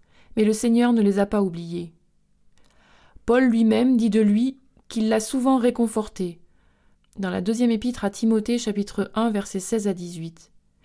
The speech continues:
Il avait cherché soigneusement dans les prisons de Rome le vieil apôtre,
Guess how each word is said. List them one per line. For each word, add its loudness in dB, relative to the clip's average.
Il 0
avait 2
cherché -2
soigneusement 2
dans 2
les 2
prisons 0
de 2
Rome 2
le 2
vieil 0
apôtre, -4